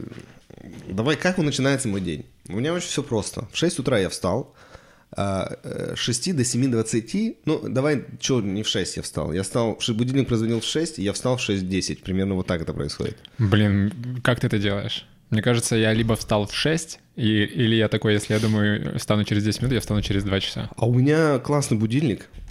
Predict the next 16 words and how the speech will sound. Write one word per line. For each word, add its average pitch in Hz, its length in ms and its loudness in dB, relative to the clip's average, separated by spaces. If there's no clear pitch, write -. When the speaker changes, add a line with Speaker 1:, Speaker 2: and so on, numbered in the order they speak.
Speaker 2:
А, 92 240 2
то - 240 0
есть 95 120 2
Speaker 1:
Тысячу 120 100 4
рублей 107 380 4
или 95 200 2
три 107 180 -4
тысячи 101 280 -2
рублей 92 200 2
в 90 60 -6
год 117 180 -2
стоит. 71 280 -2
Вот - 100 -6
называется 90 480 0
Sleep 101 220 0
Cycle. 92 400 0